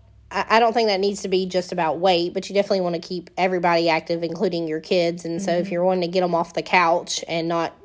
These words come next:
Speaker 1: be like, "Hey, I'm going to go make you work out," then I think the Ninja Camp would be great for that.
Speaker 2: Yeah.
Speaker 1: Um, but then also you're gonna develop the skills that you were saying to, like, push theirself into work into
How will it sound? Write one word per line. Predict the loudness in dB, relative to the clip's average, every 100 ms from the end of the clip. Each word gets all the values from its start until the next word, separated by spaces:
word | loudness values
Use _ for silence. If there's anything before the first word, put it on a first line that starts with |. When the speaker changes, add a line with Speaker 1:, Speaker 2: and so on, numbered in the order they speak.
| -6
Speaker 1:
be | 0
like, | 0 0
"Hey, | 0 0 2
I'm | 0 -2
going | -4 -2
to |
go | -4
make | -4 -8 -6
you |
work | -6 -4 -2
out," | 2 2 0
then | -2
I | -4
think | -6 -8 -6
the | -4
Ninja | -4 -6 -8
Camp | -8 -6
would | -8
be | -6
great | -2 -4 -2
for | 0
that. | 2 4 0 -4 -16 -10
Speaker 2:
Yeah. | -8 -8 0
Speaker 1:
Um, | 2 2
but | 2
then | 2 4
also | 4 4 2
you're | 2 0
gonna | -2 -2
develop | -2 0 0 0 -2
the | -6
skills | -2 0 0 -2
that | -4
you | -4
were | -4
saying | -4 -4 -4 -6 -4
to, | -4
like, | -2 -6
push | -4 -6 -4
theirself | -6 -4 -2 -2
into | -2 -2
work | -2 -4 -6
into | -8 -4 -4